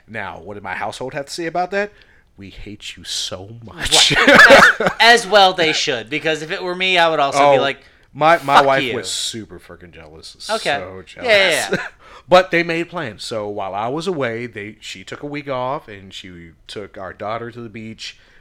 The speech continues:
Speaker 1: with her best friend, and they got to hang out here at the house and, and, and do the beach and
Speaker 2: Well,
Speaker 1: have
Speaker 2: good.
Speaker 1: fun.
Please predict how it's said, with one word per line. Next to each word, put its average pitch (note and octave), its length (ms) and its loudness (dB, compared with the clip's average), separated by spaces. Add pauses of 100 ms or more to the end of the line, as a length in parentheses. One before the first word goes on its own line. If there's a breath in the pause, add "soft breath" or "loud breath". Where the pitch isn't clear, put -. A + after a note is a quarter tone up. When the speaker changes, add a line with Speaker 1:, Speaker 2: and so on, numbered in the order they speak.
(120)
Speaker 1:
with - 140 -20
her A2+ 140 -12
best A#2 260 -8
friend, A2 520 -12 (300 soft breath)
and - 120 -20
they F2 80 -18
got G2+ 160 -14
to - 60 -18
hang A2+ 260 -14
out G#2+ 280 -12
here G#2 200 -14
at G#2 80 -16
the G2+ 80 -20
house G2 440 -14
and, F2 240 -20
and, F2+ 280 -20
and F2 240 -20
do G2 100 -18
the F2+ 80 -20
beach F#2+ 380 -18
and - 80 -20
Speaker 2:
Well, C#4+ 100 -14
Speaker 1:
have F#4+ 180 0
Speaker 2:
good. A#2 120 -2
Speaker 1:
fun. A2 80 -16